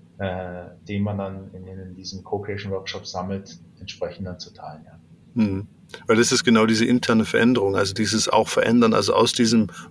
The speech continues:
Speaker 2: Workshops, weil die Leute gehen immer auf die Lösung, also jetzt wieder nachhaltige Plattform irgendwas aus, aber eben das Wissen, das Lernen, was ich da habe, in die Organisation reinbringen, das sehe ich eben auch, was viele eben gar nicht machen, gar nicht auf dem Schirm haben, dass das elementar zu Co-Creation dazugehört, weil es ist eben was mittelfristig Langfristiges
Speaker 1: Mhm.
Speaker 2: und nichts Kurzfristiges.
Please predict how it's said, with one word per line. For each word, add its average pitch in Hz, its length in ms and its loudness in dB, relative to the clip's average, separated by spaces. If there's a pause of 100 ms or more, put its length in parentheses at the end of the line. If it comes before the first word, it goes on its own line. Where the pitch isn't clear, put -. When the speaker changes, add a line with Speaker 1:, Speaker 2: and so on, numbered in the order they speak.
Speaker 2:
Workshops, 123 480 4
weil 110 100 6
die 113 80 4
Leute 120 320 6
gehen 120 220 6
immer 120 220 4
auf 113 140 4
die - 100 -2
Lösung, 127 400 4
also 104 140 2
jetzt 98 140 -4
wieder 101 100 0
nachhaltige 107 680 2
Plattform - 560 2
irgendwas 143 400 4
aus, 139 200 4 (360)
aber 104 180 4
eben 117 180 8
das 110 240 0
Wissen, 135 400 4
das 107 200 2
Lernen, 131 280 4
was 98 160 0
ich - 120 -4
da 98 140 4
habe, 104 240 4
in 131 200 2
die 127 100 4
Organisation 110 600 2
reinbringen, 110 540 2 (320)
das - 180 2
sehe 113 140 4
ich 113 100 2
eben 117 240 4
auch, 117 220 4
was - 160 2
viele 123 280 2
eben 113 240 4
gar 107 200 2
nicht 113 140 0
machen, 117 280 2
gar 107 140 4
nicht 120 100 6
auf 107 100 4
dem 113 120 0
Schirm 139 280 2
haben, 107 140 -2
dass 104 140 -2
das 113 160 -2
elementar 123 500 2
zu - 160 -6
Co-Creation 113 540 0
dazugehört, 107 500 0
weil 101 80 6
es 104 100 0
ist 123 140 0
eben 117 220 4
was 110 160 2
mittelfristig 123 560 0
Langfristiges 117 720 0
Speaker 1:
Mhm. - 300 -10
Speaker 2:
und 110 140 2
nichts - 180 2
Kurzfristiges. 123 720 0